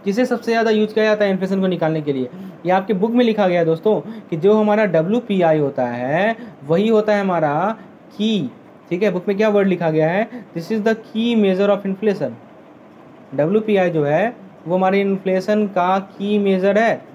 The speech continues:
ठीक है, so option B is the correct answer। ओके, नेक्स्ट क्वेश्चन है, which index reflects the change in level of price,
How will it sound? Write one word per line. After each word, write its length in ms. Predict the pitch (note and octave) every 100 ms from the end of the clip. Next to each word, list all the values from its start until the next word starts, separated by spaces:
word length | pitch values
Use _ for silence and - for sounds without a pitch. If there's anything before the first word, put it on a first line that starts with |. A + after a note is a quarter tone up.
| - - -
ठीक 160 | - F#3
है, 180 | A3 D#3+
so 240 | F3+ -
option 340 | E3 E3 G#3
B 40 | F#3
is 180 | G#3+ G#3
the 100 | G#3
correct 220 | G#3 A3
answer। 280 | G#3+ F3+ C3 - - - E3
ओके, 280 | E3 G#3+ - - - -
नेक्स्ट 160 | G#3 A3
क्वेश्चन 280 | G#3 F#3+ D#3+
है, 100 | B2+ - - E3
which 160 | A#3
index 320 | B3 A#3 B3
reflects 420 | A#3 G#3 G3+ A3+ A3+
the 140 | A3+
change 360 | A3 G#3+ A#3+ A#3+
in 40 |
level 320 | G#3 F#3+ G3+
of 60 | G3 G3
price, 300 | D3+ E3 A#3